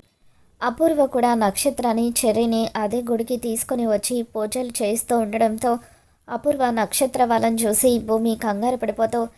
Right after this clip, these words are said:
"ఎట్టి పరిస్థితుల్లోనూ కృష్ణప్రసాద్ని ఆ అపూర్వ చూడ్డానికి వీల్లేదని" చెప్పి కృష్ణప్రసాద్ ఉన్న చోట చుట్టూ క్లాత్తో కవర్ చేస్తుంది.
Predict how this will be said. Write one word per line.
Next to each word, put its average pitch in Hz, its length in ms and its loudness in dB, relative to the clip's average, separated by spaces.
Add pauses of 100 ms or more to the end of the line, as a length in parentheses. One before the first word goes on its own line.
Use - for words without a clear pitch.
(360)
"ఎట్టి 262 240 -4
పరిస్థితుల్లోనూ 226 840 -2 (500)
కృష్ణప్రసాద్ని 254 920 0 (200)
ఆ 233 140 -4
అపూర్వ 233 360 -2 (180)
చూడ్డానికి 233 580 -2
వీల్లేదని" 226 600 0
చెప్పి 247 340 -2 (680)
కృష్ణప్రసాద్ 285 720 2
ఉన్న 226 220 0
చోట 233 260 4 (800)
చుట్టూ 302 380 2 (320)
క్లాత్తో 262 500 2 (280)
కవర్ 240 320 2
చేస్తుంది. 240 600 2